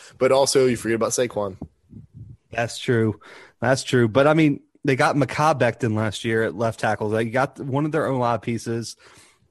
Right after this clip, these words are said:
Speaker 2: P-, Brashad Perriman's a great wide receiver. Ashton Davis, I think, is gonna be a really good safety. Quinton Williams, they got on the D line, who I thought was the best D tackle out of his class.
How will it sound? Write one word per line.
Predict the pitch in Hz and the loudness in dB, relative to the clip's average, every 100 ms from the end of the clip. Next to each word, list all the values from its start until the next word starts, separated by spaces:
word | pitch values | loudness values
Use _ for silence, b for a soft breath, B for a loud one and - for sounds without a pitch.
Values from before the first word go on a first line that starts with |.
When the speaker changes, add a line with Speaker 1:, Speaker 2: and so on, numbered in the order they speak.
| _ - | _ -14
Speaker 2:
P-, | 170 - | -10 -8
Brashad | 143 127 - 156 156 | -4 -2 0 2 2
Perriman's | 143 139 131 131 113 | 2 0 2 0 -2
a | |
great | 101 120 120 | -2 -2 0
wide | 110 107 | -2 -2
receiver. | 104 - 113 110 - | -4 -4 -4 -4 -4
Ashton | - 139 135 156 123 | -2 -4 -2 -2 0
Davis, | 120 123 123 | 2 2 0
I | 113 | 0
think, | 110 117 | 0 -2
is | 104 | -2
gonna | 113 | -2
be | 110 | 0
a | 110 | 0
really | 107 107 | 0 0
good | 104 104 | 0 0
safety. | 117 117 - 117 113 B B B B B | 2 0 0 -2 -2 B B B B B
Quinton | - 165 185 175 | -4 0 4 4
Williams, | 131 143 147 135 | 4 4 4 2
they | 139 | 2
got | 123 | 2
on | 120 | 2
the | 117 | 2
D | 113 | 2
line, | 113 113 104 | 2 2 2
who | 117 | 0
I | 107 147 | 2 0
thought | - 131 117 - B B - | 2 2 2 -2 B B -4
was | 123 - | -4 -4
the | 123 | -4
best | 123 127 - | -2 -2 -2
D | 131 | -4
tackle | - 127 123 127 131 | -2 -2 -2 -4 -2
out | 113 113 | -2 -2
of | - | -2
his | 117 | -6
class. | - - 113 113 110 - | -6 -2 0 0 -2 -6